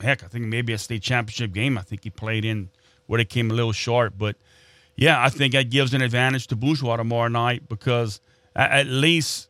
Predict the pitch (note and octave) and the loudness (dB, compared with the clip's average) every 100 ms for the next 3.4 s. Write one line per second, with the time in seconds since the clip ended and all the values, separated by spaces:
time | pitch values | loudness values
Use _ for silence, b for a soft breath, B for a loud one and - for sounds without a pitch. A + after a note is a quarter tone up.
0 | _ - C#3 - D3 C#3+ D3 C#3 C3+ A2+ | _ -2 -2 2 2 4 2 0 -2 -2
1 | - C#3 B2+ C3 G#2 - C3+ C#3 B2+ A2+ | 2 2 2 0 -2 -2 2 2 0 -4
2 | A2+ A2 C3 C3+ A2+ A2 B2+ - C3 A2+ | -8 -2 0 2 0 0 -2 -2 -4 -4
3 | - - C3 A#2+ | -8 -2 -2 -2